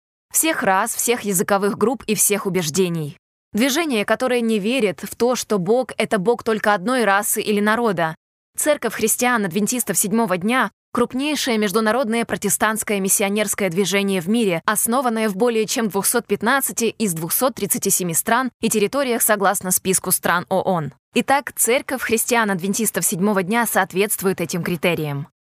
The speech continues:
Остаток будет проповедовать то, что спасение придёт только через Иисуса Христа.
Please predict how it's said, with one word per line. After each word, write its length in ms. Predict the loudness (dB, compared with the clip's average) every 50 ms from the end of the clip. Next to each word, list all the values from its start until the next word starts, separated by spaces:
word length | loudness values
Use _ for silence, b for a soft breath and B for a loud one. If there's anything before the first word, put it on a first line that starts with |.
| _
Остаток 480 | 0 0 0 0 0 -2 -2 -2 -2 -2
будет 280 | -2 0 -2 -2 0
проповедовать 680 | 0 0 2 2 0 0 0 -2 0 0 -2 -2 -4 -2
то, 200 | 0 0 0 0
что 260 | -2 -4 -2 -2 0
спасение 680 | 0 0 2 0 0 0 0 -2 0 0 0 0 0 0
придёт 420 | 0 0 0 0 0 -2 -2 -2 0
только 380 | 0 0 0 0 -2 -4 -4
через 320 | -2 0 0 0 0 0 0
Иисуса 400 | 0 0 2 0 0 0 -2 -4
Христа. 580 | -2 -2 -2 -2 -2 0 0 0 -2 -2 -6